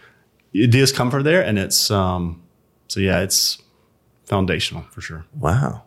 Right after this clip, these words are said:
Speaker 2: I'm surprised nobody has said the Bible yet, you know? So it's the number one,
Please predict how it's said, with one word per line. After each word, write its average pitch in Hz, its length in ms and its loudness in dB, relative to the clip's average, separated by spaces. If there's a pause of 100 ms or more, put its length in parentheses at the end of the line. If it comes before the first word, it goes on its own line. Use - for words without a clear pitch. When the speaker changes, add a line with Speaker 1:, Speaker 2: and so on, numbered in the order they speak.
(260)
Speaker 2:
I'm 127 140 4
surprised 117 400 4
nobody 113 240 2
has 110 200 4
said 156 180 4
the 87 80 2
Bible 73 340 -4
yet, 71 260 -14
you 78 100 -6
know? 85 140 -2
So 92 240 4
it's - 140 2
the 104 60 6
number 104 220 4
one, 104 380 2